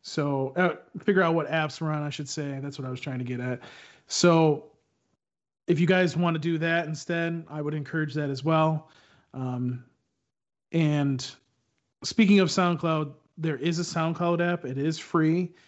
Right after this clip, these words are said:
You can download that app on your iPhone and Android. And, um, just make sure that you add the Toonami Faithful Podcast if you're gonna do that. So, just wanted to put that out there.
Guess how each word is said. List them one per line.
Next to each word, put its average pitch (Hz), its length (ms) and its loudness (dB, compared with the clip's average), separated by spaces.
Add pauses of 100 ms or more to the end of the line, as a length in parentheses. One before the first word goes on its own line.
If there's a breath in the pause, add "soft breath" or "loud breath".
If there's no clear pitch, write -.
(140)
You 156 100 -2
can 175 400 2
download 170 400 2
that 156 220 -2
app 151 440 -4 (220)
on 151 280 -4
your 147 140 -4
iPhone 151 680 -2
and 127 380 -4
Android. 147 680 2 (580 loud breath)
And, 131 420 0
um, 123 480 0 (500)
just 170 180 2
make 180 180 6
sure 175 200 2
that 160 180 0
you 143 120 -2
add 147 240 -4
the 151 60 -4
Toonami 147 300 -4
Faithful 135 220 -4
Podcast 131 480 -4
if - 60 -12
you're 123 100 -6
gonna 127 140 -2
do 123 220 2
that. 120 360 -2 (680 soft breath)
So, 113 340 0 (580)
just - 180 -8
wanted 143 200 4
to - 40 -2
put 151 120 2
that 165 180 6
out 160 200 2
there. 110 240 -6